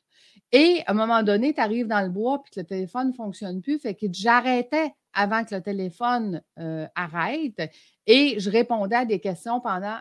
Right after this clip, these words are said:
une demi-heure, une heure. Et quand je revenais, c'était le rush total. Il dit, « Mon bureau était plein. » Il dit, « Là,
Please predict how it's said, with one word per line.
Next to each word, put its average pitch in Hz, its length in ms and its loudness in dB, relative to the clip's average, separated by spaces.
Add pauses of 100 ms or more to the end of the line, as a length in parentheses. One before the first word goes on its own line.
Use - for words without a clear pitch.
une 202 160 -4
demi-heure, 208 580 -8
une 190 200 -4
heure. 170 300 -6 (360)
Et 202 100 2
quand 302 160 4
je 320 120 2
revenais, 233 580 0 (280)
c'était 269 320 2
le 247 60 6
rush 240 420 0
total. 170 380 -2 (460)
Il 202 100 -2
dit, « 208 100 2
Mon 269 160 8
bureau 285 560 6
était 214 280 4
plein. » 233 420 0 (280)
Il 220 160 2
dit, « 190 60 -4
Là, 277 180 4